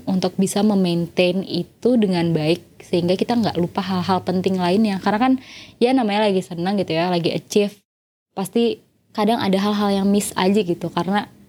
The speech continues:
kita terlalu fokus sama hal-hal yang positif ini gitu. Jadi menurut gue, itu adalah menulis atau journaling atau, uh, membuat history lo dalam lo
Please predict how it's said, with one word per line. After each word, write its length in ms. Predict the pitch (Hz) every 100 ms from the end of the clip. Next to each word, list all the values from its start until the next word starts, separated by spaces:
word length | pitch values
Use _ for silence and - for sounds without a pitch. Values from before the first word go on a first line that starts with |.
| _ _ -
kita 240 | 190 208
terlalu 560 | 214 190 170 165 165 - _
fokus 380 | - 185 - 214
sama 260 | 190 175 170
hal-hal 480 | 170 156 202 180
yang 20 | 170
positif 420 | 170 170 165 170
ini 320 | - 175 160
gitu. 220 | 165 165 156
Jadi 180 | 156
menurut 300 | 185 180 165 165
gue, 320 | 165 196 240 - - _ _ _ _ _ _ _ _ -
itu 260 | - - 277
adalah 580 | 220 180 165 180 208 - _
menulis 560 | 202 202 196 190 226 -
atau 240 | 175 185
journaling 720 | 180 180 185 175 170 190 208
atau, 800 | - 175 - - 160 160 160 151 -
uh, 240 | 170 165 160
membuat 640 | 175 180 180 190 185 185
history 640 | - 190 - 180 180 196 -
lo 400 | 175 175 196 247 - - _ _ _ _ _ _ _ _ _
dalam 320 | 190 185 185 185
lo 320 | 175 175